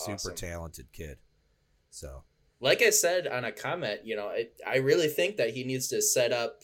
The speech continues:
Speaker 2: you know, if, if he wants to spend a little bit more time on it, I guarantee you people will follow along with his, especially,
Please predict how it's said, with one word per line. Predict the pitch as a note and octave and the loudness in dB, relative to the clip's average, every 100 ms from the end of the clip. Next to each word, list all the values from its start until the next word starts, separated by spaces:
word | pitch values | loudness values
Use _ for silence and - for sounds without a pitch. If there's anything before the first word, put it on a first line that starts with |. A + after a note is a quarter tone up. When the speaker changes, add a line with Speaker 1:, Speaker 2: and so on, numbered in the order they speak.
| - | -14
Speaker 2:
you | A#2 | -8
know, | A2 G2 | -4 -2
if, | A2+ - | -4 0
if | C3 C3+ | 2 2
he | C3+ | 2
wants | B2+ C3 F3 - | -2 -2 -2 -4
to | - C3 A#2 G#2+ G#2+ | -2 -2 -2 -2 -2
spend | - C3 B2+ B2 | -2 -2 -2 0
a | |
little | A2 A#2 | 0 0
bit | A2 F#2+ | -2 -6
more | F#2 | -8
time | F2 G#2 C#3+ | -8 -6 -6
on | A#2 F#2 | -6 -8
it, | F#2 _ _ _ - | -12 _ _ _ 2
I | C#3 F#3+ | 4 4
guarantee | B2+ C3 C#3+ C#3+ B2+ - | 2 2 4 2 -2 -4
you | B2+ G#2+ | -4 -6
people | - A2 A2 | -6 -6 -2
will | F#2+ | -2
follow | - G2+ G2 F2+ | -2 -4 -2 -4
along | F#2 F#2+ F#2+ | -4 -8 -8
with | F2+ - | -10 -6
his, | F#2+ F2+ | -4 -4
especially, | - - E3+ G#3 - A#2 G#2+ G#2 | -4 -2 0 0 0 0 0 -4